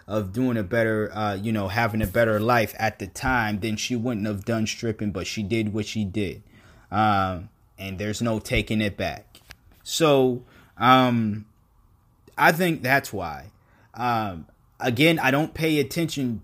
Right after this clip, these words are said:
to Nicki Minaj's content too much to know if this is a pattern.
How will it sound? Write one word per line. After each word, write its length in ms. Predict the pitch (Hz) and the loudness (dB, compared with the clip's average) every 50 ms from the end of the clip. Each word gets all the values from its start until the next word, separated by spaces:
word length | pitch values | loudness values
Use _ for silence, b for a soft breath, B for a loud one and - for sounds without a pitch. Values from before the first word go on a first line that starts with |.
| - _ | -12 _
to 300 | - - - 185 190 185 | -10 -6 -2 -2 0 2
Nicki 280 | 175 170 165 165 180 156 | 2 0 2 2 2 2
Minaj's 560 | 151 147 143 151 147 147 139 - 131 117 - | 2 2 2 4 4 4 4 2 -2 -4 -6
content 680 | - - - 156 151 139 127 - - 139 117 117 - - | -6 -4 -2 0 0 0 -2 -4 -6 -6 -6 -6 -8 -8
too 160 | - - 147 | -4 -2 0
much 420 | 143 139 143 139 135 117 - - | 0 2 2 0 0 -2 -6 -10
to 140 | - - 135 | -6 -4 -2
know 320 | 127 123 135 135 135 131 120 | 0 2 4 4 4 2 2
if 100 | - - | 0 -2
this 220 | 131 127 123 - | -2 -2 -2 -4
is 120 | 110 98 | -6 -6
a 80 | 107 92 | -6 -6
pattern. 540 | 85 - 123 120 127 131 131 135 139 139 | -6 -2 0 2 2 2 2 0 -2 -4